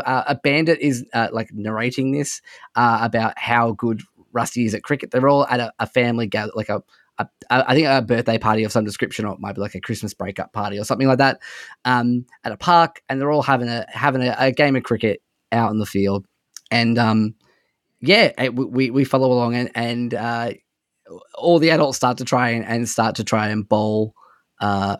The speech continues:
Rusty out, but, um, Bandit sort of i-, in his narration and c-, through flashbacks, we find out that, um, Rusty is a very dedicated young cricketer, um, and has sort of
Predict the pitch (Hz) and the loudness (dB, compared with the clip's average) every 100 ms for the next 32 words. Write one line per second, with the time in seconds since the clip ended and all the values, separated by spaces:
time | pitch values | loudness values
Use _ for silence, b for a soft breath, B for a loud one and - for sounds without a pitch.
0 | - 117 - - 104 113 120 - - 107 | 0 4 4 2 0 2 2 0 -4 -2
1 | 92 - 98 101 104 - b b b 113 | -2 -4 -2 -4 -6 -12 b b b 0
2 | 113 110 101 113 110 107 - 113 117 113 | 2 2 0 0 0 -2 -8 -8 -4 -2
3 | 117 110 104 131 156 156 143 123 113 - | -2 -2 0 2 4 2 0 0 -6 -6
4 | 101 98 - 110 101 156 165 - 123 117 | -8 -10 -6 -6 -2 0 0 0 -2 -2
5 | - - - B - 117 113 110 107 107 | -6 -12 -14 B -6 0 2 2 0 -2
6 | 101 101 87 _ 101 95 98 - _ - | -2 -2 -4 _ -6 -6 -8 -12 _ 2
7 | 123 - 113 101 101 98 120 139 110 123 | 2 2 0 0 -2 0 2 2 2 2
8 | 120 117 104 101 95 _ _ _ _ _ | 2 0 0 -2 -8 _ _ _ _ _
9 | _ 107 104 101 - 113 104 98 98 B | _ -2 -2 -2 -2 -2 0 -2 -6 B
10 | B B B 120 113 110 107 - - 113 | B B B 2 4 2 0 -2 -2 0
11 | 107 104 101 104 101 101 - - _ - | 0 -4 -2 -2 -2 -4 -8 -12 _ -10
12 | - 123 113 - | -2 0 0 -6